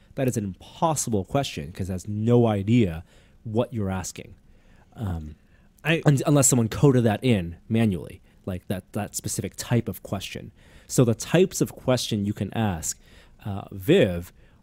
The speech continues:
Speaker 1: are way more, uh, or, or infinitely more complicated than the types of question you can ask Siri or Alexa because it can, uh, generate understandings of what questions are in real time.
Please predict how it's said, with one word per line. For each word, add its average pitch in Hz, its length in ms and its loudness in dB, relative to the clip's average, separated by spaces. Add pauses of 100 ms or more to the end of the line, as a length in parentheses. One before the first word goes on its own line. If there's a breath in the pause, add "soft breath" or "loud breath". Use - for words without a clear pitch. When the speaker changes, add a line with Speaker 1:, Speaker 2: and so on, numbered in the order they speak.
(120)
Speaker 1:
are 98 220 -4
way 156 380 6
more, 107 560 2 (160)
uh, 104 60 -8
or, 101 340 -6
or 95 260 -8 (220)
infinitely 147 380 0
more 104 140 0
complicated 95 640 -4
than 95 380 -6
the 101 60 -14
types - 220 -6
of - 20 -20
question 104 240 -2
you 95 60 -6
can 98 100 -4
ask - 200 -4
Siri 98 380 0 (340 soft breath)
or 107 120 -4
Alexa 95 520 0 (300 soft breath)
because 113 600 2
it 120 60 -10
can, 95 280 -8 (160)
uh, 127 80 -2 (120)
generate 120 440 2
understandings 107 760 -2
of 95 180 -12
what 98 240 -10
questions 98 400 -4
are 92 240 -4
in 90 140 -10
real 80 160 -10
time. 58 340 -14